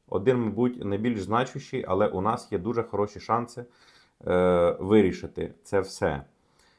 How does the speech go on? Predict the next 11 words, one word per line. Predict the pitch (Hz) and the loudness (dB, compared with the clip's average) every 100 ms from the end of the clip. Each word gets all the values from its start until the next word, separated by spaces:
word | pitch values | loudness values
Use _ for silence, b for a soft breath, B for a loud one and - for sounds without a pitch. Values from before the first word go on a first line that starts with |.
| b - | b -6
Також | 104 151 165 165 | 0 4 2 0
Трамп | _ 110 120 135 139 - | _ 2 4 2 -4 -4
не | 107 110 | 0 2
виключив, | 113 123 131 127 - 135 127 131 - | 2 0 -2 -6 -2 0 -2 -8 -6
е, | 127 117 117 - | -2 0 -2 -2
нової | 107 110 123 98 | 0 2 2 2
зустрічі | 98 123 - 123 123 117 113 - | 0 -4 -4 -6 -4 -4 -4 -4
з | 92 87 117 | -8 -4 -4
Путіним | 120 113 123 123 113 98 | -2 -4 -4 -4 -4 -4
в | 90 | -4
Москві. | 107 107 - 95 67 | -6 -8 -12 -10 -10